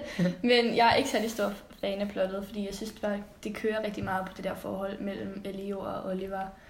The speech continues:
Speaker 2: hvilket jeg ikke sy-, jeg ikke synes er sådan et virkelig fedt forhold.
Speaker 1: Ja.
Speaker 2: Øhm, og det er også, den er meget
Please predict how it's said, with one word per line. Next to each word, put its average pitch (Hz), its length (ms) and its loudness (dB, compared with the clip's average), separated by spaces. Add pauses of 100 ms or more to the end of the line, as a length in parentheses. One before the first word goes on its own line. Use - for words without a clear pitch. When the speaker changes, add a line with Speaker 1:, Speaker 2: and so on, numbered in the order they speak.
(240)
Speaker 2:
hvilket 190 260 -4
jeg 190 100 0
ikke 190 220 -4
sy-, - 140 -10 (340)
jeg 202 100 -2
ikke 196 120 -6
synes 202 340 -8
er 196 40 -10
sådan 196 160 -10 (360)
et - 80 -20
virkelig 202 340 -6
fedt 214 240 -6
forhold. 208 420 0 (260)
Speaker 1:
Ja. 180 120 4 (440)
Speaker 2:
Øhm, - 500 -8 (240)
og 202 120 -4
det - 80 -6
er - 40 -4
også, - 200 -10 (260)
den 202 120 -6
er 196 40 -8
meget 185 280 -4